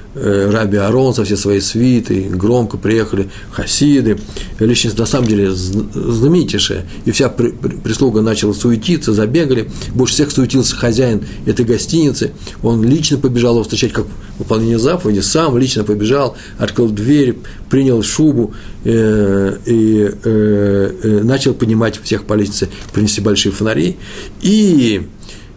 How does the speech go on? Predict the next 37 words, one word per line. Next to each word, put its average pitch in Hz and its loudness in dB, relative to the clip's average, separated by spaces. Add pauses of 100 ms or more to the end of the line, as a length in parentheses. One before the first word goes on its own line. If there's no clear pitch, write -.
идет 110 0
топот, 143 2
грохот, 135 0 (680)
и 110 0
вот 135 0
Раби 110 2
Аарон 110 2
поднимается 104 0
по - -4
лестнице, 127 0 (760)
вокруг - -2
света 127 0
много, 110 0 (240)
он 113 0
смотрит 120 0
вниз, 156 2
и 165 2
кого 135 2
он 131 2
видит? 107 2 (220)
Раби 143 0
Соловейчик 131 0
собственной 110 -2
персоной, 117 0 (260)
лежит 139 2
себе 131 2
спокойненько 117 -2
под 113 -2
лесенкой 120 0 (320)
и, 127 2
э, 113 2
смотрит 147 0
на 120 2
него, 110 2
вот, 98 -2
собирается 107 -2
заснуть. 104 -2